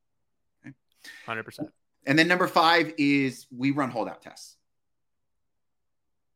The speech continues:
Speaker 1: And, and a holdout test is essentially for large businesses who are concerned with, is S M S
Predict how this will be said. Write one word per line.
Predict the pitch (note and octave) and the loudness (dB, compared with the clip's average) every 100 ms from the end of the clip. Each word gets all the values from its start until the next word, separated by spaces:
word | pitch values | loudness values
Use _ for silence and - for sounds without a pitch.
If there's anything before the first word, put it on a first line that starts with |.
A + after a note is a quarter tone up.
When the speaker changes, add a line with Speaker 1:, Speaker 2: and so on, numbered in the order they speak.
| _ | _
Speaker 1:
And, | F#2+ G#2 | -16 -12
and | A#2+ A2+ | -10 -10
a | |
holdout | A2+ E3 F3 D#3+ | -4 -2 0 -2
test | - C3+ - | -2 -6 -6
is | A#2+ G#2+ | -14 -12
essentially | G2 - D#3+ E3+ D#3 C3 G#2 G2 F#2+ _ _ _ _ _ _ _ - | -14 -8 -6 -6 -8 -8 -6 -6 -8 _ _ _ _ _ _ _ -10
for | B2+ | -8
large | G#2+ G#2+ A#2+ C3+ D#3 F#3 D#3+ - _ _ A2 A2+ | -8 -8 -6 -2 -2 -4 -8 -14 _ _ -16 -8
businesses | B2+ A#2 F#2+ - D2 - - _ | -8 -8 -14 -14 -20 -20 -20 _
who | - A2+ | -12 -8
are | G#2+ | -8
concerned | - A2 G#2+ - - E3 C#3 F#2 E2 G#2+ _ _ F#2+ | -10 -16 -16 -16 -10 -4 -4 -6 -12 -18 _ _ -12
with, | G#2+ G#2 G2+ - _ _ _ _ _ _ | -6 -6 -6 -12 _ _ _ _ _ _
is | - F#3 G#3 - - | -6 -4 -6 -8 -10
S | C#3+ - | -10 -8
M | C3+ A#2+ | -8 -6
S | A2 A2 | -8 -10